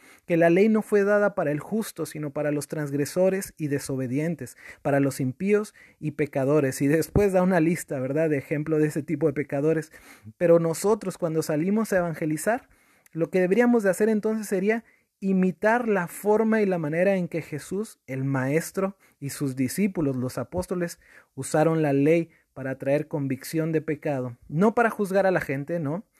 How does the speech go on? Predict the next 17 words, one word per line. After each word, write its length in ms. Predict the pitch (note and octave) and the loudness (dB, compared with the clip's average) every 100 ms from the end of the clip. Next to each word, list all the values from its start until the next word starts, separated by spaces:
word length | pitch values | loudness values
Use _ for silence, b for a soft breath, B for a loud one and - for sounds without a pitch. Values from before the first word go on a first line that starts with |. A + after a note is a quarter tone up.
| b b - | b b -6
Ni, 220 | D#3+ D3+ | -2 0
ni 420 | D3 C#3 D3+ C#3+ | 2 0 -2 0
nada 300 | C#3+ D#3+ F3 | 0 2 4
de 80 | D3+ | 4
eso, 220 | D#3 F3+ | 0 -6
sino 260 | F#3 F#3 A3+ b b b _ | -6 -6 -8 b b b _
para 440 | E3+ F3 G3 A3 - _ _ | 0 2 2 0 -8 _ _
que 100 | - | -6
el 120 | D3 D3 | -4 -2
inconverso 1000 | D3 - D3 C3+ C#3 F#3+ G3 - D3 C3+ _ _ | -4 -4 -4 -2 4 4 4 -4 -10 -10 _ _
tenga 280 | D#3 D3+ D#3+ | -8 -4 -4
motivos 520 | C#3 - D#3 D#3 C#3 | -4 -6 -6 -4 -4
de 140 | D3 | -4
correr 320 | - B2+ B2 B2+ | -4 -4 -2 -2
a 60 | |
la 120 | B2 | -4
cruz. 500 | - A#2 A#2 - - | -6 -12 -16 -16 -20